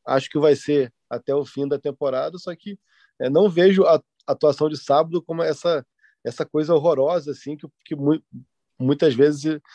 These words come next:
o pessoal pinta, principalmente em Twitter, né? Acho que foi uma atuação ruim,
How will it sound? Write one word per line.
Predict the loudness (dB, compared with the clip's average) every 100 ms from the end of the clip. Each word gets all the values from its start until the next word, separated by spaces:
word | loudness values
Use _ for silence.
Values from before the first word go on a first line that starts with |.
| -20 _
o |
pessoal | -2 2 2 2
pinta, | 2 -2 -2
principalmente | -10 -10 -6 -4 -4 -8
em |
Twitter, | -8 -6 -4 -6 -6 -6
né? | -8 _ -20 _ _
Acho | -8 -2
que |
foi | 2
uma | 4
atuação | 4 4 4 4 2 0 -8 _ _ _ _ -2
ruim, | 0 2 2 2